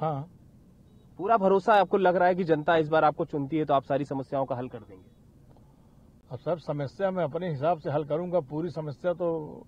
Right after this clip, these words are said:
Speaker 1: इतने दिन से देश आजाद में कोई नहीं कह पावा।
Speaker 2: हम्म। नहीं, जो basic चीजें हैं जैसे कि सड़क हो गया, बिजली हो गया, शिक्षा हो गया,
Speaker 1: इनमें साहब पूरा ध्यान दूंगा मैं।
Speaker 2: हम्म।
Speaker 1: हाँ। अब आप election के बाद फिर आइएगा
Speaker 2: हम्म।
Speaker 1: और फिर इसी public से पूछिएगा कि मुझको क्या कहते हैं।
Speaker 2: ठीक है, धन्यवाद बात करने के लिए।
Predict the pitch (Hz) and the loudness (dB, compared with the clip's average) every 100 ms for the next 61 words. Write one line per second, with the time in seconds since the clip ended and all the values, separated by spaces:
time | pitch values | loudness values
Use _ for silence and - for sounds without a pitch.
0 | - 131 180 175 170 156 160 170 165 160 | -10 -8 -6 -6 -6 -6 -2 0 4 4
1 | 160 175 170 160 175 170 165 143 180 143 | 4 2 2 -4 -4 -4 -6 -6 -2 -2
2 | 147 147 131 117 - - - 247 214 254 | -2 -4 -6 -14 -20 -20 -8 -8 -4 -4
3 | 202 233 254 - 190 156 160 160 165 175 | 0 0 0 -2 -4 0 0 0 0 -2
4 | 165 180 165 - 160 165 151 147 139 131 | -2 -4 -6 -4 2 4 4 0 0 -2
5 | 123 - 147 156 170 139 127 123 117 110 | -4 -6 -6 -4 -4 -2 -4 -4 -6 -6
6 | 156 - 135 123 120 117 113 - _ _ | -12 -6 -4 -4 -6 -8 -10 -18 _ _
7 | - 151 190 214 190 190 175 180 131 147 | -6 -2 0 4 4 4 0 -2 0 -4
8 | 127 113 101 110 104 101 - 107 107 - | -4 -8 -12 -16 -18 -20 -18 -16 -16 -20
9 | _ - - - 147 147 180 202 185 165 | _ -20 -20 -6 0 6 8 8 6 2
10 | - 202 196 - - - 160 156 180 - | 2 -2 -2 -14 -16 -6 0 4 2 2
11 | 247 214 160 139 120 127 - 120 107 143 | 4 6 6 2 -4 -8 -10 -18 -16 -12
12 | 139 196 180 175 147 156 170 147 131 143 | -10 -6 -6 -6 -4 -4 -4 -6 -8 -8
13 | 131 165 160 147 131 - 127 120 110 110 | -8 -6 -6 -6 -10 -12 -16 -16 -16 -16
14 | 98 - - - - - - - - - | -20 -20 -20 -20 -20 -20 -20 -20 -20 -20
15 | - - 120 120 120 110 117 117 123 | -20 -20 -14 -10 -8 -6 -6 -6 -4